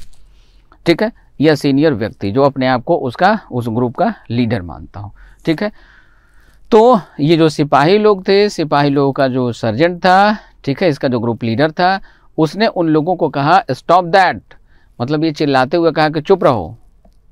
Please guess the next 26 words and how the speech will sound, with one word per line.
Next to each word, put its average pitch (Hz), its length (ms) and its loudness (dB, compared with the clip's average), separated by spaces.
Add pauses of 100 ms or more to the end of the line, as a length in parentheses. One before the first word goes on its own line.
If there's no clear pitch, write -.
(120)
रुको", 139 440 2 (600)
ठीक 175 160 0
है। 233 120 0 (500)
अब 226 100 4
देखिए 214 240 0
ये 220 160 4
रुकवाने 190 540 2
का 151 120 0
काम 117 300 -6
किया, 170 160 -4
मतलब 160 480 -2
सबसे 175 340 -4
पहले 185 240 -2
ये 156 220 0
समझिए 143 460 -6
कि 180 120 -6
ये 175 200 0
बात 170 300 2
कब 240 180 0
हुई 135 140 0
होगी? 107 220 -6
लास्ट 143 380 -2
में, 180 180 -12 (580)
ठीक 170 160 0
है, 226 140 -4 (560)
जब 196 260 2